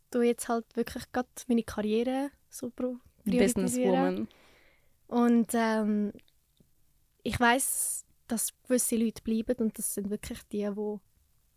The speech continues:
Speaker 1: halt worth it sind. Und ich weiss, dass es vielleicht falsch ist von mir, aber ich habe das Gefühl im Bauch, das ist so ein
Speaker 2: Mhm.
Speaker 1: Bauchgefühl, dass es sich wird auszahlen und dass ich irgendwann alles wird können machen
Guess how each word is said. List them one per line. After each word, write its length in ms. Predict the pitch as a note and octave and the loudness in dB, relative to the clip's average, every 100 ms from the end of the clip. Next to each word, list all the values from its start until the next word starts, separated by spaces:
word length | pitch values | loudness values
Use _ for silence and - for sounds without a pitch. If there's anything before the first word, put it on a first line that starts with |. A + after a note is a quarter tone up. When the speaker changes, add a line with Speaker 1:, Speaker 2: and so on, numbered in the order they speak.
| - | -8
Speaker 1:
halt 300 | G#3 G3+ - | -6 -6 -10
worth 320 | A#3 G#3 G#3 A3 | -6 -6 -6 -8
it 160 | - | -8
sind. 220 | - G#3 G#3 | -8 -6 -4
Und 120 | G#3+ | -6
ich 120 | - | -2
weiss, 320 | A3 A#3 - - | 0 0 -2 -4
dass 140 | A#3 | -4
es 140 | G#3+ - | -4 -4
vielleicht 320 | G#3+ G#3+ - _ _ _ | -4 -4 -8 _ _ _
falsch 460 | - G#3 G#3 - - | -6 -2 -2 -4 -6
ist 340 | B3+ B3 - - _ | -4 -4 -6 -12 _
von 140 | - G#3+ | -4 -2
mir, 240 | G3+ B3+ - _ _ _ _ _ _ _ _ _ _ _ | 0 -2 -6 _ _ _ _ _ _ _ _ _ _ _
aber 300 | A3+ A3 G#3+ - _ - | -4 -2 -2 -4 _ -18
ich 100 | - - _ _ _ _ | -18 -20 _ _ _ _
habe 180 | A3+ C#4+ | 6 6
das 200 | D4+ C#4+ | 6 2
Gefühl 420 | - - C4 D4+ | -4 -4 0 0
im 160 | C#4+ B3 | 2 2
Bauch, 320 | B3+ C4 C4 | 2 -2 -2
das 140 | - G#3+ | -8 -8
ist 140 | - | -6
so 60 | G3+ | -4
ein 100 | G#3 - | -4 -2
Speaker 2:
Mhm. 60 | G3+ | -2
Speaker 1:
Bauchgefühl, 400 | G3 G3 G#3+ A3 | 0 -2 -2 -2
dass 160 | G#3+ G3+ | -4 -8
es 160 | G#3+ - | -8 -10
sich 160 | - | -10
wird 140 | A3+ - | -10 -6
auszahlen 640 | B3 - - A3+ A3+ A3+ | -4 -4 -4 -2 -2 -4
und 180 | A3+ A3+ | -4 -6
dass 140 | - | -8
ich 120 | G#3+ - | -8 -4
irgendwann 380 | A#3 A3 G#3+ G#3+ - _ _ _ _ _ | 0 2 2 0 -4 _ _ _ _ _
alles 460 | A3+ A3+ A3+ - - | 0 2 4 2 -2
wird 120 | G#3+ | -4
können 280 | - G#3 G3+ | -4 -2 -2
machen 580 | G3+ - - G#3 G3+ | -2 -6 -8 -8 -8